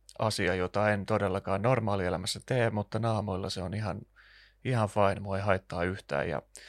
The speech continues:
kannatti kyllä jutella vierustovereille, koska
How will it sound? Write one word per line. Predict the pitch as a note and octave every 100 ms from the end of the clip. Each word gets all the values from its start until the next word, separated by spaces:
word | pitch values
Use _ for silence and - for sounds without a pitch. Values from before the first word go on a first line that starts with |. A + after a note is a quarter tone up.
| - - - - _ _ _ _ _
kannatti | - D3 G#2 G2+ - A#2
kyllä | B2 A2+ G#2 -
jutella | A2+ B2 D#2+ D#2 - - _ _ - G#2+
vierustovereille, | G#2+ G2+ G#2 - G2+ G2 G2+ A2
koska | - - -